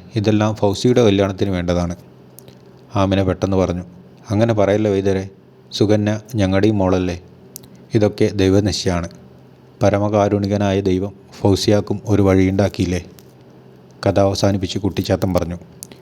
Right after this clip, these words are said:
സീരിയലിൽ കാണാത്ത കുറേ സംഭവങ്ങൾ ചുറ്റും നടക്കുന്നുണ്ട്. നന്മ നിറഞ്ഞ കുറേ സംഭവങ്ങൾ. പക്ഷേ അതൊന്നും പറഞ്ഞ് രസിക്കാൻ ഇന്ന് ആളെ കിട്ടുന്നില്ല. പൂമാരുതൻ മീശ തടവിക്കൊണ്ട് ഗൗരവത്തിൽ അഭിപ്രായപ്പെട്ടു.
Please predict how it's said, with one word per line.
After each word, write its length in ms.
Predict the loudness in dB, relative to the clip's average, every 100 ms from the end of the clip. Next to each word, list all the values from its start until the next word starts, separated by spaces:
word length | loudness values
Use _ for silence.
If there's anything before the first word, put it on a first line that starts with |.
| -20 -14
സീരിയലിൽ 460 | 2 4 6 2 2
കാണാത്ത 320 | 0 0 -2
കുറേ 240 | -2 0 0
സംഭവങ്ങൾ 500 | 0 0 -2 -2 -10 -12
ചുറ്റും 340 | -6 -2 -4 -4 -4
നടക്കുന്നുണ്ട്. 560 | -4 -4 -4 -4 -6 -12 -20 -20 -20 -20 -20 -20 -20 -8 -2
നന്മ 260 | 0 2
നിറഞ്ഞ 300 | 2 0 -2
കുറേ 300 | -2 0 0
സംഭവങ്ങൾ. 520 | -2 -4 -2 -4 -6 -12 -6 -6
പക്ഷേ 320 | 0 -2 0
അതൊന്നും 340 | 0 0 0 0
പറഞ്ഞ് 280 | -2 -2 -4
രസിക്കാൻ 500 | -4 -4 -4 -4 -4
ഇന്ന് 220 | -4 -4 -2
ആളെ 260 | 0 0
കിട്ടുന്നില്ല. 680 | -2 -6 -6 -4 -6 -8 -12 -20 -20 -20 -20 -20 -20 -20 -10
പൂമാരുതൻ 580 | 0 2 2 0 -2 -8 -4
മീശ 260 | -2 0
തടവിക്കൊണ്ട് 640 | 2 2 2 0 -2 -4 -8 -4
ഗൗരവത്തിൽ 580 | 2 2 2 0 -2 -8 -4
അഭിപ്രായപ്പെട്ടു. 760 | -2 -2 -2 0 0 -2 -6